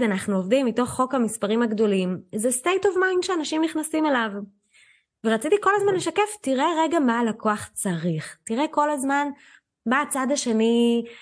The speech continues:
אה, רוצה, מה יכול לעזור לצד השני, מתוך המקום הזה תמכור." והיום אני חושבת על הסיפור המזעזע הזה, <laughs> מתוך מקום של עצמאית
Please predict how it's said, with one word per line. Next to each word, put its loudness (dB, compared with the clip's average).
אה, 2
רוצה, 2
מה 0
יכול 0
לעזור 0
לצד -2
השני, -2
מתוך -2
המקום 0
הזה 0
תמכור." 0
והיום 4
אני 2
חושבת 0
על 2
הסיפור 2
המזעזע 0
הזה, 2
<laughs> -2
מתוך 2
מקום 0
של 2
עצמאית -2